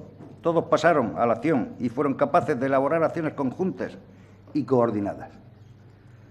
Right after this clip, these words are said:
Lorca no es solo la construcción de una ciudad, sino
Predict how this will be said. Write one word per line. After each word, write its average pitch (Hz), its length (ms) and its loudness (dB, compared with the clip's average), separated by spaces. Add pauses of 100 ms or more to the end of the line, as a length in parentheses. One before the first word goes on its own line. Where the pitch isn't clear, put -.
Lorca 160 420 0
no 165 160 4
es 165 80 2
solo 175 340 2
la 131 140 8
construcción 127 520 0
de 113 80 -2
una 117 140 -2
ciudad, - 280 -12 (1300)
sino 113 500 -6